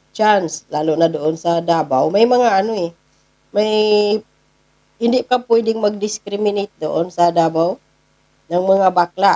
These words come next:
Ako, marami akong mga pamangkin na akla, pero hindi naman sila ambisyosong mga bakla na kagaya nito na kailangan talaga silang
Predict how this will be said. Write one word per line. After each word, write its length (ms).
Ako, 140
marami 320
akong 160
mga 160
pamangkin 560
na 160
akla, 240
pero 240
hindi 160
naman 240
sila 240
ambisyosong 720
mga 240
bakla 420
na 140
kagaya 500
nito 300
na 80
kailangan 560
talaga 240
silang 320